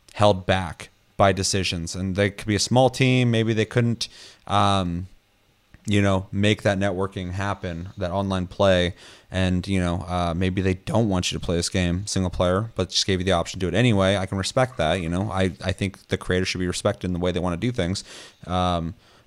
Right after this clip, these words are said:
but, uh, you know, if, if it had the online play, I could have easily given this game, like, a C plus, B minus area. So I am significantly dropping it. Um, I think C minus is fair, though.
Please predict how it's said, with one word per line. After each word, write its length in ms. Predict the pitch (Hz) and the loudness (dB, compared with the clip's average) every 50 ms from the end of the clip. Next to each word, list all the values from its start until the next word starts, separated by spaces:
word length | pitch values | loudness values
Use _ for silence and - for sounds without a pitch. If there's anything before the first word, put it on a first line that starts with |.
| _ - | _ 2
but, 220 | 95 95 95 98 | 4 6 6 6
uh, 300 | 95 92 90 87 85 90 104 - _ _ _ - | 6 4 4 4 2 0 -2 -6 _ _ _ -2
you 80 | 98 | 0
know, 180 | 98 98 101 101 - - - - | 2 2 2 0 -4 -14 -6 0
if, 200 | - 139 123 - - - | 2 2 2 2 2 2
if 140 | 151 - | 4 6
it 80 | 165 156 | 6 6
had 320 | 117 131 143 143 143 135 | 6 8 8 8 6 6
the 80 | 135 135 | 6 4
online 240 | 127 135 135 131 110 | 6 6 6 4 2
play, 300 | - - 147 147 139 120 98 | 2 4 6 6 6 4 4
I 200 | - 110 117 113 | 2 2 0 0
could 220 | - - 139 127 | 0 0 2 2
have 140 | 127 120 131 - - _ - | 2 2 -2 -6 -10 _ -4
easily 320 | 110 110 123 135 143 147 127 | -2 -2 0 0 0 -2 -2
given 280 | - 147 147 147 147 | 0 -2 -2 -2 -2
this 120 | 143 139 - | -6 -6 -6
game, 200 | - 143 147 147 | -6 -6 -6 -6
like, 140 | 139 127 127 | -6 -6 -6
a 20 | 127 | -6
C 240 | - - - 147 | -6 -2 -2 -2
plus, 320 | 135 - - 151 147 151 - | -2 0 2 4 4 4 4
B 220 | - - 120 139 | 2 2 2 4
minus 420 | 131 113 110 127 151 139 123 - - | 4 2 0 0 -2 -2 -4 -4 -2
area. 380 | 147 151 156 160 165 165 156 - - - - - - | -2 -2 0 0 -2 -2 -4 -6 -14 -20 -20 -14 -8
So 200 | - - 127 123 | 0 4 6 8
I 100 | 123 123 | 8 8
am 140 | 131 135 135 | 6 4 2
significantly 600 | 127 - 117 117 131 139 - - 139 139 131 123 | 0 0 0 0 0 0 0 -2 -2 -2 0 0
dropping 420 | 107 98 110 113 123 120 120 107 95 | 0 2 2 2 2 2 0 0 0
it. 320 | 95 92 101 98 - - | 0 0 -2 -4 -4 -2
Um, 300 | 104 104 107 107 104 104 101 | 2 4 4 4 4 4 2
I 40 | 95 | 2
think 180 | - 117 107 - | 0 0 -2 0
C 220 | - - - 120 | 0 0 2 4
minus 340 | 110 110 110 110 110 - - | 4 4 4 4 2 2 0
is 100 | 98 - | -2 -4
fair, 280 | - - 117 117 107 98 | 0 2 4 4 4 4
though. 280 | 92 90 90 95 107 | 4 4 4 2 2